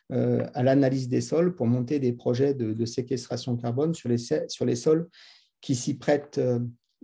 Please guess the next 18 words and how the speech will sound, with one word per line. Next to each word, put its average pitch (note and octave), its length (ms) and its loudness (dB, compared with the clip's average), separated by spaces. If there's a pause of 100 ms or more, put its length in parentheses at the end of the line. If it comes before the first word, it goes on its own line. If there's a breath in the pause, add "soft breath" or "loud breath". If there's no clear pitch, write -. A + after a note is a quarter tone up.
qui C3 140 -2
s'y A#2+ 200 -4
prêtent A#2+ 280 -2
le C3 100 4
mieux. A#2 280 4 (1400 loud breath)
On B2 80 2
a C3 80 4
travaillé C3+ 540 4
sur, C#3 420 2
en B2 100 2
Afrique B2 300 0
du B2 100 0
Sud D3 320 -4
sur, B2+ 480 -2
euh, A#2 340 2 (120)
s'assurer C3+ 720 -2
que B2 360 0
les, A#2+ 340 2